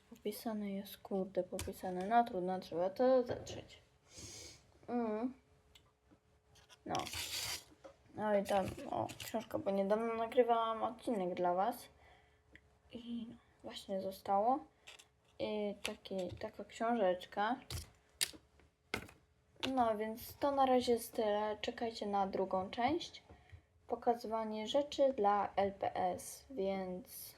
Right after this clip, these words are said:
wpadajcie na mojego, na mój kanał i wpadajcie na mój kanał i mam nadzieję, że wam się spodoba.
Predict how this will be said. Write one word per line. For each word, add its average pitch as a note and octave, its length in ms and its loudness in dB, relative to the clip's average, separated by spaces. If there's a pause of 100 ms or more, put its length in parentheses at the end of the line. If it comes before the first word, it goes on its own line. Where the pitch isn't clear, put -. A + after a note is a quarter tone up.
(880)
wpadajcie B3 400 6
na G#3+ 80 0
mojego, G3 480 6 (460)
na A3 240 -2
mój F#3+ 200 2
kanał B3 600 4 (200)
i G3 420 -2 (3000)
wpadajcie A3+ 460 6
na F#3+ 180 2
mój F#3 200 -2
kanał A#3+ 600 2 (100)
i G4 460 -2 (240)
mam C#4 220 -2
nadzieję, A#3 600 2
że F#3 480 2
wam F3+ 300 -2
się A3 320 -6
spodoba. C4+ 880 6